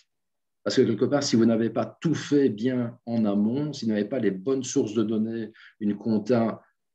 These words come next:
fiable, régulière et une bonne organisation de votre reporting financier, ben, construire un plan, euh, de trésorerie, oui, vous allez le faire en one shot. Ben, après, c'est pas un outil de gestion, c'est juste pour voir une situation du moment. Ben, ça va pas vous, euh,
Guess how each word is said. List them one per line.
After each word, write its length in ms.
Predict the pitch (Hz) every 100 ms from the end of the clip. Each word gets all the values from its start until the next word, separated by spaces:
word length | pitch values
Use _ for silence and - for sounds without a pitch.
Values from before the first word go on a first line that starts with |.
| _
fiable, 800 | - - 110 120 117 113 95 80 -
régulière 920 | 110 110 107 107 113 113 110 104 98 -
et 40 | 92
une 140 | 92
bonne 220 | 92 117
organisation 1000 | 107 101 101 98 101 - 107 107 101 - _ _ _ -
de 80 |
votre 340 | 95 95 - 104
reporting 600 | 90 98 95 92 101 95
financier, 640 | - 90 87 - 131 135 131 - -
ben, 80 | - -
construire 400 | 98 - 117 101
un 100 | 95
plan, 520 | 107 104 98 92 87
euh, 20 |
de 100 | 90
trésorerie, 640 | 92 104 95 87 110 123
oui, 180 | 107 107
vous 140 | 98 90
allez 120 | 90
le 60 |
faire 240 | 92 101 95
en 60 |
one 260 | 92 87 82
shot. 200 | - 123 - - -
Ben, 80 | -
après, 200 | - 123
c'est 160 | -
pas 80 | -
un 80 | 92
outil 220 | 92 92
de 40 | 92
gestion, 440 | 95 - 110 82
c'est 100 | 85
juste 260 | 87 98 -
pour 140 | 90
voir 160 | 98 98
une 80 |
situation 420 | 92 90 95 92 92
du 120 | 90
moment. 400 | 82 92 117 117 _ _ -
Ben, 80 | -
ça 140 | -
va 220 | 92 - 107
pas 40 |
vous, 320 | 95 92 90
euh, 260 | 87 85